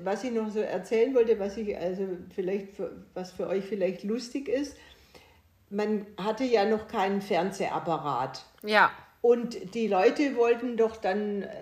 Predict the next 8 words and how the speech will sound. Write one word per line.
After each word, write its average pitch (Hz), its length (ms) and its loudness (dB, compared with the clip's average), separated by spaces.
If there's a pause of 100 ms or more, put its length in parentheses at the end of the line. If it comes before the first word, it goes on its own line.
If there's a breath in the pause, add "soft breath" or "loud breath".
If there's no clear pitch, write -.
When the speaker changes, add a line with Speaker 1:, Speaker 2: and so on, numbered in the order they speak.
Speaker 1:
eben 196 300 0
doch 208 280 -2
sich 220 240 -8
ein 202 100 -2
bisschen 220 320 -6
vergnügen, 247 640 0
so 285 180 -4
tagsüber, 262 880 -2